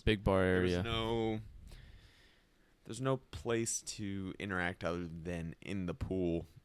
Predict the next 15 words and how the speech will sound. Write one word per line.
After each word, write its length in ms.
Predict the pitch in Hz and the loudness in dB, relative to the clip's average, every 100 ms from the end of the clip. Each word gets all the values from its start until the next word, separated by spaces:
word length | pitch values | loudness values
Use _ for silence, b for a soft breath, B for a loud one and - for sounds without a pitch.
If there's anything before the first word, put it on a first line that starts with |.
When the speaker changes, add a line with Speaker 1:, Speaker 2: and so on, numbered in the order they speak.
| - | -12
Speaker 2:
if 180 | 90 | -10
you 60 | 87 | -8
didn't 220 | 82 82 | -8 -6
have 140 | 78 - | -8 -10
a 40 | |
table, 380 | - - - - _ - | -12 -12 -14 -18 _ -20
or 140 | - - | -10 -10
a 40 | |
cabana, 540 | - - - - - - - | -10 -8 -6 -6 -8 -14 -14
I 80 | - | -10
guess, 260 | 87 - - - - - - | -8 -8 -12 -14 -16 -14 -12
as 160 | - | -12
they're 240 | - - - | -10 -12 -12
called. 360 | - - - - _ - - | -12 -14 -14 -20 _ -20 -18
So, 160 | - | -18